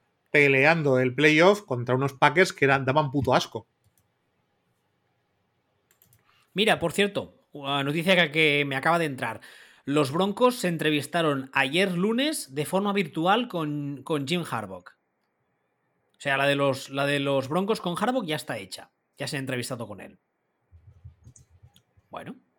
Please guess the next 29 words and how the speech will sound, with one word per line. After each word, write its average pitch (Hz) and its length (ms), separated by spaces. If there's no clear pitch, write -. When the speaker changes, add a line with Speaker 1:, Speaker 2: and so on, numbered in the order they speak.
Speaker 2:
pues 196 160
vale. - 320
Eh, 180 540
otro 214 200
movimiento 185 720
que 139 680
creo 160 220
que 160 100
es, - 240
es, 143 320
eh, 127 160
destacable 147 520
un 135 140
poco 151 280
es 170 240
el, 185 420
eh, 139 440
el 147 160
coordinador 143 380
de 196 100
los 160 300
Titans, 190 640
Todd 156 160
Downing, 202 640
que, 185 520
eh, 117 500
le 127 80
han 131 120
despedido. 170 680